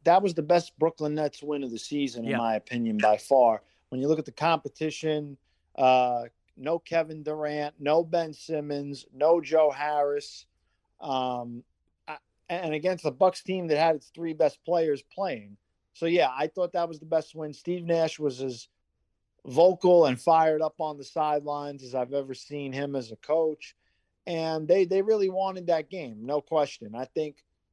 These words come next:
Speaker 1: um, the expected return of Kevin Durant soon is gonna be a huge boost for them, obviously. And I think it is I, I don't know if I ever look to a game as the game that turns the season around, but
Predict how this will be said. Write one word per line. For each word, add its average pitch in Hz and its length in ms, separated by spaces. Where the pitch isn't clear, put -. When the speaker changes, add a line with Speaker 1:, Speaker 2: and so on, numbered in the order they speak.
Speaker 1:
um, 131 640
the 135 180
expected 165 500
return 151 460
of 135 100
Kevin 147 340
Durant 143 500
soon 151 400
is 131 120
gonna 139 180
be 131 160
a 113 40
huge 151 360
boost 151 300
for 143 120
them, 139 240
obviously. 139 840
And 117 220
I 156 120
think 165 240
it 165 120
is 156 560
I, 214 240
I 226 120
don't 269 140
know 262 100
if 226 100
I 208 120
ever 202 140
look 190 200
to 160 160
a 131 60
game 139 580
as 120 200
the 127 100
game 131 360
that 123 140
turns 135 360
the 117 60
season 135 400
around, 143 480
but 123 180